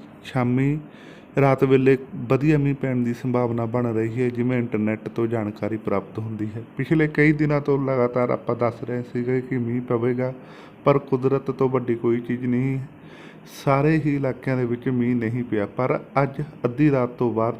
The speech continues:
ਪੰਜਾਬ ਦੇ ਵਿੱਚ ਬਹੁਤ ਸਾਰੇ ਇਲਾਕਿਆਂ ਦੇ ਵਿੱਚ ਭਾਰੀ ਮੀਂਹ ਦੇਖਿਆ ਗਿਆ। ਜੇਕਰ ਤੁਹਾਡੇ ਇਲਾਕੇ ਦੇ ਵਿੱਚ ਵੀ ਮੀਂਹ ਪਿਆ ਹੋਵੇ ਤਾਂ ਜ਼ਰੂਰ ਕੁਮੈਂਟ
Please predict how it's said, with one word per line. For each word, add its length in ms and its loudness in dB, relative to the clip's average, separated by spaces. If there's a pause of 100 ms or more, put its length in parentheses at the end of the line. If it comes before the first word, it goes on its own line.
(160)
ਪੰਜਾਬ 460 0
ਦੇ 120 6
ਵਿੱਚ 240 0
ਬਹੁਤ 360 2
ਸਾਰੇ 320 -4
ਇਲਾਕਿਆਂ 440 -2
ਦੇ 60 -4
ਵਿੱਚ 240 -6 (120)
ਭਾਰੀ 260 0
ਮੀਂਹ 200 -4
ਦੇਖਿਆ 400 -4
ਗਿਆ। 320 -6 (840)
ਜੇਕਰ 300 2
ਤੁਹਾਡੇ 400 2
ਇਲਾਕੇ 320 0
ਦੇ 80 0
ਵਿੱਚ 240 -4
ਵੀ 140 -2
ਮੀਂਹ 240 -2
ਪਿਆ 200 0
ਹੋਵੇ 240 0
ਤਾਂ 140 0
ਜ਼ਰੂਰ 280 0
ਕੁਮੈਂਟ 420 -6